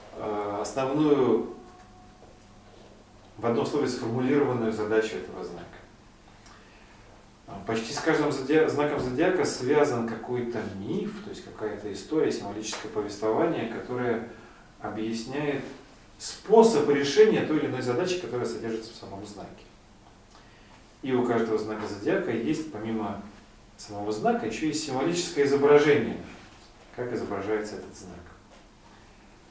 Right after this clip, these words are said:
Вот это всё вместе позволяет уловить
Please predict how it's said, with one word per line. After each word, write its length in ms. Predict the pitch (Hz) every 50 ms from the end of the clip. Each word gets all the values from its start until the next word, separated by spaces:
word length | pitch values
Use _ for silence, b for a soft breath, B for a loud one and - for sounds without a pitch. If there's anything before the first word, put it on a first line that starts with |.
| - - -
Вот 140 | 107 -
это 200 | 120 113 113 110
всё 220 | 113 - - 113 107
вместе 760 | - 156 190 233 - - - - - 147 - - - - - - - - - - - - - - - - - - - - - -
позволяет 920 | 120 117 117 113 107 123 123 120 117 120 117 117 110 - - 87 87 - - - -
уловить 800 | 110 104 101 98 95 92 87 82 - - - - - - -